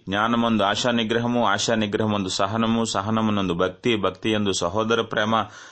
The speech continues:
అనే విషయాలన్నిటినీ కూడా తెలియపరుస్తూ, మీ పిలుపును ఏర్పాటును నిశ్చయం చేసుకున్నటకు మీరు జాగ్రత్త పడుడి. మీ పిలుపు ఒకటి ఉంది.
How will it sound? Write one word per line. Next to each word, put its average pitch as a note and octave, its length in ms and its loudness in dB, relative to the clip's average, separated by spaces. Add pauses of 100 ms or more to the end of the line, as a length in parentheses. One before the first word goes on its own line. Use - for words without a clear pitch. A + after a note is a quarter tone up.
(120)
అనే A2 160 2
విషయాలన్నిటినీ C#3+ 760 2
కూడా A#2 200 2
తెలియపరుస్తూ, A#2+ 840 2 (500)
మీ G2+ 180 0
పిలుపును E3 540 2
ఏర్పాటును C3 640 2
నిశ్చయం A#2+ 560 2
చేసుకున్నటకు G2+ 840 0 (340)
మీరు A2 160 0
జాగ్రత్త F#2 540 0
పడుడి. C3 420 0 (360)
మీ F#2 120 -2
పిలుపు C3 360 0
ఒకటి B2 200 0
ఉంది. A2+ 380 0